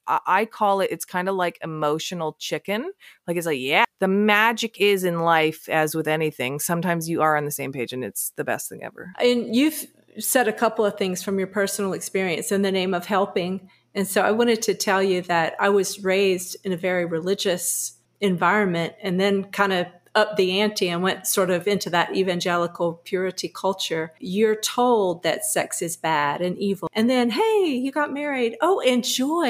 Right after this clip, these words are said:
Speaker 2: It's gonna be wonderful.
Speaker 1: Yeah.
Speaker 2: But you spent eighteen to twenty years internalizing that
Speaker 1: Mm-hmm.
Speaker 2: message. And I found that with people I've worked with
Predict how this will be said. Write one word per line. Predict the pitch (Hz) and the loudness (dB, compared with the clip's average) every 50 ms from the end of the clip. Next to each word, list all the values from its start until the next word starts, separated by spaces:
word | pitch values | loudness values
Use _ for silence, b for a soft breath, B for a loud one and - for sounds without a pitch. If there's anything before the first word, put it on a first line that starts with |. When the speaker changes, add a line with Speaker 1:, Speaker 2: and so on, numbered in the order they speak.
| 220 | 2
Speaker 2:
It's | 220 214 - | 2 0 0
gonna | - 262 254 233 | 0 0 0 2
be | 247 220 | 2 0
wonderful. | 202 190 214 277 320 330 262 156 156 175 160 170 | 0 0 0 -2 0 0 -2 -2 -2 -2 -2 -2
Speaker 1:
Yeah. | 170 170 | 0 0
Speaker 2:
But | 220 - | 0 2
you | 262 311 | 2 0
spent | - - - 381 349 277 254 220 - - | 0 0 0 0 0 2 0 0 0 0
eighteen | 214 226 240 226 - 247 240 240 | 0 0 0 -2 -2 -2 0 0
to | 220 226 208 | 0 0 -2
twenty | - - - 220 214 202 190 | -2 -2 -2 0 2 2 2
years | 185 196 214 233 214 196 185 185 185 - - - B B B B B B - | 2 2 2 2 2 2 2 0 -2 -6 -8 -10 B B B B B B -2
internalizing | 208 202 208 - - - 226 247 240 226 214 202 190 - 208 190 180 | -2 0 0 -2 -2 0 2 2 4 4 4 2 2 0 -2 -4 -2
that | 165 156 | -2 -2
Speaker 1:
Mm-hmm. | - 160 | -2 -2
Speaker 2:
message. | 165 185 220 - - 160 160 160 160 160 - - b b b b b b b b b - | -4 -4 -2 -4 -4 -4 -2 -4 -4 -4 -6 -12 b b b b b b b b b -6
And | 196 196 190 190 185 185 185 180 - - | -2 0 2 2 2 2 0 0 -2 0
I | - 190 214 262 330 269 | 2 2 4 4 2 0
found | - - - - 185 180 175 165 170 170 170 | -4 -6 -4 -2 0 2 2 2 2 0 0
that | 165 - - - | -2 -4 -4 -6
with | 185 - - | -10 -8 -6
people | 208 190 - 165 - - | -8 -6 -4 -4 -2 0
I've | - 170 190 220 226 | 0 2 2 2 2
worked | 233 220 214 220 - - | 0 -2 -2 -4 -4 -2
with | 220 208 208 202 208 202 - | 0 0 2 0 0 -2 -4